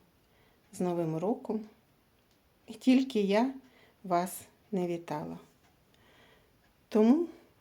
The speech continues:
мої дорогенькі, хочу вас привітати з Новим роком, з новим роком, який до нас прийшов, на якого на-,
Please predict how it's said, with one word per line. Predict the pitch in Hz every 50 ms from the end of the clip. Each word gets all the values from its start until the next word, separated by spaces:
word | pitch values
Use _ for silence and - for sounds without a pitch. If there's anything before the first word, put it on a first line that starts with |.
| _ -
мої | 214 190 196 202 185
дорогенькі, | 185 185 185 185 180 180 170 170 175 170 175 - - 180 - - _ _ _ _ _ _ _ _ _ _ _ _ _ _ - - - - - - - -
хочу | - 247 240 240 - 254
вас | 240 233 214 - -
привітати | - 202 202 185 185 185 185 - 190 185 185 - 175
з | 156 175
Новим | 185 170 160 175 165 165 165 165
роком, | 175 208 233 - - 233 220 226 220 - - _ _ _ _ _ _ _ _ _ _ _ _ _ _ _ _ _ _ _ _ _ _ _ _ _ _ _ _ _ -
з | 185 185
новим | 196 202 202 185 196 180 180 170 170 - - _ _ _ _ _ _ _ _ _ _ _ _ _ _ _ _ _ _ _ _ _ _ _ _ - - _ _ _ _ _ _ _ _ _ _ _ _ -
роком, | 190 196 202 190 196 - 180 180
який | 180 180 180 - 190 185
до | 185 190 180
нас | 170 170 170 - -
прийшов, | - - 180 165 160 - - - 180 196 233 240 - - - - _ _ _ _ _ _ _ _ _ _ _ _ _ _ _ _ _ _ _ - - - - _ _ - - - - - - - - - - - - _ _ _ _ _ _ _ _ _ -
на | - 220
якого | 220 240 254 254 - 311 277 269 262 247 233 - - - - - - - - - - - - -
на-, | 196 190 196 208 214 220 220 214 214 208